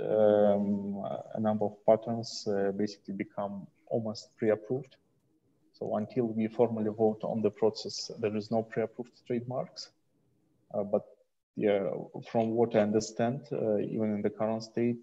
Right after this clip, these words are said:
uh, if you follow the Linux Foundation trademark usage policies, uh, for example, these patterns, uh, the, the trademark usage approval basically is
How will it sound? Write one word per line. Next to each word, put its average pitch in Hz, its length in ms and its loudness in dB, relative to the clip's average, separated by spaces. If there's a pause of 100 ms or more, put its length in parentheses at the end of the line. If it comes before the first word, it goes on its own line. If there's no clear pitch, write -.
uh, 101 400 0 (260)
if - 120 -8
you 107 80 -2
follow 104 400 -2
the 104 300 2
Linux 107 260 -4
Foundation 104 400 -6
trademark 107 420 -4
usage 113 380 -6
policies, 123 680 -4
uh, - 260 -8
for - 160 -12
example, 104 300 -4
these 110 180 -4
patterns, - 580 -2 (680)
uh, 104 120 0
the, 104 140 0
the 107 240 0 (100)
trademark 110 420 2 (140)
usage 107 260 -10
approval 104 540 -6
basically 107 400 -4
is - 120 -12